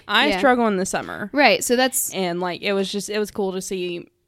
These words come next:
Speaker 1: coping mechanisms and stuff, because, like, less than one percent of the people that have this actually struggle in the summer.
Speaker 2: Right, yeah,
Speaker 1: So,
Speaker 2: it's super
Speaker 1: yeah.
Speaker 2: rare. Yours is super rare. So it actually, it works out great.
Speaker 1: Yeah.
Speaker 2: Um, so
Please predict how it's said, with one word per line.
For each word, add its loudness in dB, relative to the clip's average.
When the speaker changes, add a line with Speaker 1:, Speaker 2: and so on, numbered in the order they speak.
Speaker 1:
coping -6
mechanisms -6
and -8
stuff, -6
because, -6
like, -4
less -6
than -2
one 0
percent -4
of -8
the -6
people -8
that -8
have -8
this -10
actually -12
struggle -10
in -10
the -10
summer. -10
Speaker 2:
Right, 4
yeah, 2
Speaker 1:
So, 4
Speaker 2:
it's 0
super 2
Speaker 1:
yeah. 2
Speaker 2:
rare. 4
Yours -2
is -4
super -8
rare. -2
So 0
it 4
actually, -2
it 0
works -2
out 0
great. -2
Speaker 1:
Yeah. -6
Speaker 2:
Um, 2
so 4